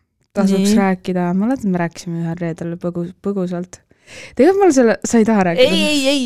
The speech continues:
Speaker 1: See
Speaker 2: muidugi
Speaker 1: te-,
Speaker 2: tahan, muidugi tahan.
Speaker 1: see on nii huvitav teema, vaata. Mina
Speaker 2: Jaa,
Speaker 1: nagu
Speaker 2: jaa, jaa.
Speaker 1: vanasti olin täiega sellele, et aa, miks,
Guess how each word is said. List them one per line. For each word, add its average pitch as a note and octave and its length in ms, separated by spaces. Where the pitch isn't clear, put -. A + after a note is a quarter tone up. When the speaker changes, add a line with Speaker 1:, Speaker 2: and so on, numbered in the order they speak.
Speaker 1:
See E4+ 160
Speaker 2:
muidugi F#4 80
Speaker 1:
te-, F#4+ 160
Speaker 2:
tahan, D4+ 340
muidugi D#4+ 240
tahan. C4 160
Speaker 1:
see D4 160
on E4+ 80
nii F4+ 160
huvitav C4 400
teema, F3+ 300
vaata. E3+ 240
Mina A3+ 320
Speaker 2:
Jaa, A3 80
Speaker 1:
nagu F3+ 100
Speaker 2:
jaa, F3 60
jaa. G3 100
Speaker 1:
vanasti F#3+ 400
olin F3 240
täiega E3+ 320
sellele, E3+ 400
et F#3+ 160
aa, F3 240
miks, G#3 320